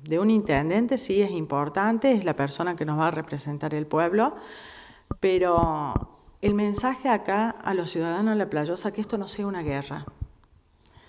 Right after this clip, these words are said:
porque acá, eh, hay, eh, salís a la calle, no te saludan más, eh, salís a la calle, eh,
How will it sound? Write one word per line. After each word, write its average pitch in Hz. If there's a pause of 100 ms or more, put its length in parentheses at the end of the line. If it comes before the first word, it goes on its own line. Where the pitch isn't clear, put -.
(400)
porque 180
acá, 220 (100)
eh, 156 (2250)
hay, 240
eh, 175 (420)
salís 202
a 214
la 165
calle, 226
no 202
te 190
saludan 180
más, 208
eh, -
salís 175
a 180
la 160
calle, 196
eh, 156